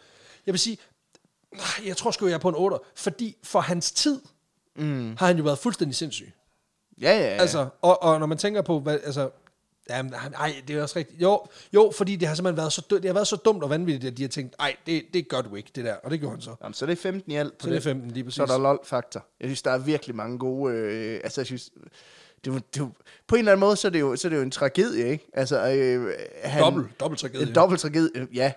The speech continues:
Speaker 2: Altså, bortset fra anden gang, den, altså,
Speaker 1: Ja, der er det jo ikke hans
Speaker 2: han,
Speaker 1: skyld.
Speaker 2: han er så tæt på at lykkes, og, og det er jo, det, det, jeg
Speaker 1: Det er
Speaker 2: synes,
Speaker 1: som om, de ikke vil have ham til det.
Speaker 2: det, jeg synes, der er måske det sjoveste ved, ved den her historie, det er lidt det der med, at han jo faktisk, han har jo faktisk regnet den ud.
Speaker 1: Ja, ja.
Speaker 2: Men den første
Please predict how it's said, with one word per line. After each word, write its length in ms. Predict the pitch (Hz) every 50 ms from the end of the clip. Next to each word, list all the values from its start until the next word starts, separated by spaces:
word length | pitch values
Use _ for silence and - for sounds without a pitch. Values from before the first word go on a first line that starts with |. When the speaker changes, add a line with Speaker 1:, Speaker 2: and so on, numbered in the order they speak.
| - _ _
Speaker 2:
Altså, 220 | 120 127 - 151 131 - 123 - -
bortset 260 | 147 151 151 156 131
fra 200 | 143 147 139 139
anden 120 | 160 190
gang, 200 | 170 147 139 131
den, 260 | 143 127 117 - - _ _
altså, 220 | - - - 113 107 - _ _ _ _ _ _ -
Speaker 1:
Ja, 100 | 151 165
der 100 | 143 160
er 40 | 165
det 20 |
jo 60 | 165 165
ikke 100 | 147 160
hans 100 | 170 180
Speaker 2:
han, 80 | 185 196
Speaker 1:
skyld. 100 | - 196
Speaker 2:
han 140 | 226 226
er 60 | 226 220
så 140 | 220 240
tæt 160 | - 233 233 233
på 120 | - 208
at 60 | 190
lykkes, 340 | 190 202 214 226 156 139 - -
og, 100 | 160 170 165 - 196
og 140 | 175 -
det 20 | 208
er 40 | 202
jo, 140 | 190 170 - - -
det, 120 | 185 180 156 151 156 - - -
det, 60 | 202
jeg 40 | 202
Speaker 1:
Det 40 | 190
er 40 | 180
Speaker 2:
synes, 140 | 170 165 143
Speaker 1:
som 100 | 165 180
om, 60 | 202
de 60 | 180
ikke 100 | 196 202
vil 100 | 180 175
have 120 | - 156 120
ham 100 | - 135
til 180 | - - 180
det. 160 | 143 - - -
Speaker 2:
det, 140 | 190 185
jeg 120 | 165 - 151
synes, 240 | 147 175 175 165 -
der 100 | - 113
er 80 | 107 110
måske 400 | 113 - 123 127 123 - 127 120
det 140 | 110 120
sjoveste 540 | - - 135 131 151 165 160 - - 110 110
ved, 100 | 110 104 - -
ved 380 | 98 107 110 113 117 131 131 123
den 160 | 127 117 113
her 140 | 113 110 107
historie, 440 | 110 113 - - 139 131 113 104 98
det 140 | - 143 139
er 80 | 131
lidt 240 | 135 131 143 135 -
det 80 | 139 131
der 140 | 131 127 123
med, 140 | 127 135
at 100 | 131 120
han 140 | 123 127 120 117
jo 80 | 120
faktisk, 420 | - - 151 147 - 165 - - - - - - - - - -
han 120 | - 123 127
har 100 | 147 156
jo 40 |
faktisk 260 | 139 - 143 139 - -
regnet 260 | 123 123 117 - -
den 80 | 147
ud. 140 | 156 175 196 - - _ _ _ _ _ _ _ _ -
Speaker 1:
Ja, 60 | 165 214
ja. 140 | 226 185
Speaker 2:
Men 140 | 160 156 139
den 140 | 151 143 131
første 240 | - 190 190 180